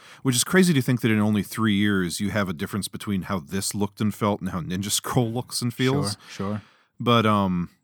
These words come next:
Speaker 1: this movie didn't get released in America until after Ninja Scroll. And I guess at the time,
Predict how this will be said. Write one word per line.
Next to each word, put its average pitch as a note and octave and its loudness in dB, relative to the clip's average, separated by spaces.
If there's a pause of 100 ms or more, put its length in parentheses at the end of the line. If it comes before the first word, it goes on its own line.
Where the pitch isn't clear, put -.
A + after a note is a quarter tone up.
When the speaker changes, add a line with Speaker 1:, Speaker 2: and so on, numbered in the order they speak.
(380)
Speaker 1:
this C#3+ 2
movie A2+ 4 (300)
didn't D3+ 2
get C3+ -2
released A2 -2
in G#2+ -2
America F#2+ -2
until G2 -4
after G#2 -2
Ninja G2+ 0
Scroll. E2 -4 (360)
And A2+ 0
I A2+ 2
guess C3 2
at A2+ -2
the G2+ -12
time, G#2 0